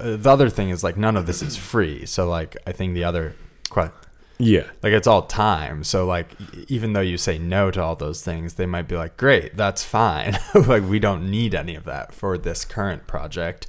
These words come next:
Speaker 2: Yeah. They
Speaker 1: And in
Speaker 2: did have
Speaker 1: fact
Speaker 2: follow-up questions, but
Speaker 1: Uh-huh.
Speaker 2: this particular
Speaker 1: Yeah.
Speaker 2: client.
Speaker 1: Yeah.
Speaker 2: Yeah, no, I, if, if your customer, and that's kinda what I was like. I was like,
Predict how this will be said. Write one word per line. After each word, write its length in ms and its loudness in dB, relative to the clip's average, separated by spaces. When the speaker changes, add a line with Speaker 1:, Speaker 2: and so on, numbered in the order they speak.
Speaker 2:
Yeah. 240 -4
They 80 4
Speaker 1:
And 80 4
in 60 4
Speaker 2:
did 120 4
have 120 -2
Speaker 1:
fact 200 0
Speaker 2:
follow-up 440 -4
questions, 680 -10
but 300 -10
Speaker 1:
Uh-huh. 300 -2
Speaker 2:
this 160 -2
particular 600 -10
Speaker 1:
Yeah. 300 0
Speaker 2:
client. 300 -12
Speaker 1:
Yeah. 220 -8
Speaker 2:
Yeah, 260 10
no, 200 4
I, 120 0
if, 340 -2
if 160 -2
your 80 -2
customer, 400 0
and 360 -4
that's 160 2
kinda 280 -4
what 120 -10
I 80 -12
was 200 -10
like. 200 -6
I 60 -6
was 160 -4
like, 260 -8